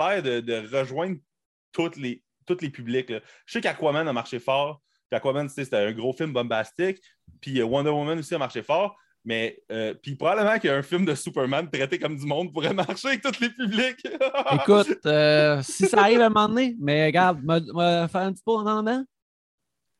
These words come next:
Speaker 2: Il y a Superman et Lois. Ça.
Speaker 1: Ouais, ouais, définitivement.
Speaker 2: Fucking bon.
Speaker 1: Euh,
Speaker 2: Fucking bon.
Speaker 1: fait que, ouais.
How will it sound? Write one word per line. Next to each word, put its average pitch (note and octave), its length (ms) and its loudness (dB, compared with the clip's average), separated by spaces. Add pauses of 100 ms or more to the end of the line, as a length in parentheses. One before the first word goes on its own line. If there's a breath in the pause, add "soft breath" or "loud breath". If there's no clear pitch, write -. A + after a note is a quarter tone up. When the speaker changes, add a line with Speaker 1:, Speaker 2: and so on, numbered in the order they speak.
(100)
Speaker 2:
Il - 40 -10
y A2 40 -6
a - 20 -6
Superman C3 460 -2
et C#3 60 4
Lois. D3+ 220 8 (680)
Ça. D3 200 0
Speaker 1:
Ouais, F#3 200 2
ouais, C#3 260 0
définitivement. D3 580 -4
Speaker 2:
Fucking E3 300 2
bon. F#3 160 2 (160)
Speaker 1:
Euh, A#2 760 0 (440)
Speaker 2:
Fucking G3+ 300 4
bon. B3 140 4
Speaker 1:
fait B2+ 280 -4
que, B2 680 0 (540)
ouais. C3 220 -2